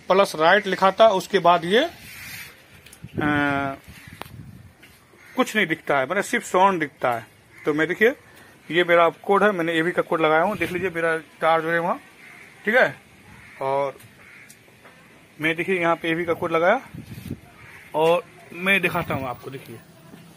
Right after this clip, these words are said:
देखिए left plus right लिखा है, लेकिन एवी टू है, ठीक है। और मुझे लगता है कि कोड हिल गया है, इसलिए यहाँ पर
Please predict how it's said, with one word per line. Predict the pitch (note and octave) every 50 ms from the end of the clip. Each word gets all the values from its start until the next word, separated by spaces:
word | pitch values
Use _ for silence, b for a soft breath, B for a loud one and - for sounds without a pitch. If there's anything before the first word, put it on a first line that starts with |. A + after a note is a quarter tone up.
| - - - - - - - - - - - - - - - - - _ _ _ -
देखिए | - C#3+ C#3 F#3+
left | E3+ D#3+ F3+ E3+ - -
plus | G3 F#3+ F3+ -
right | E3+ F3 F3+ F#3+ F#3+
लिखा | G3 - G#3
है, | G#3+ A#3+ C4 - - -
लेकिन | E3 D#3+ F#3+ A3 A3+ A3+ - - _ - _ _ -
एवी | - D#3+ D#3+ F#3+ F#3
टू | - A3+ A#3 A#3
है, | B3+ D4 D4+ - - - - - - - - - - - - - - - - - - -
ठीक | - A3 A3+
है। | B3+ F#3+ C3+ - B B B B B B B B B B B B B B B - D3+
और | C#3 C#3 C#3 C#3 C#3 C#3+ C#3+ - - - - - - - - - - - - - - - - - - - -
मुझे | D3+ D3+ D3
लगता | D3+ D#3 D#3 - F3+
है | E3+ D#3+
कि | - - E3
कोड | - - - E3+ E3 D3+
हिल | C3+ D3 C#3+
गया | B2+ A#2+ A#2+ A#2
है, | A#2 B2 C3 - - - - - - - -
इसलिए | C3+ - - C#3+ C#3+ C#3 D3
यहाँ | C#3+ C3+ C3
पर | - - - C4+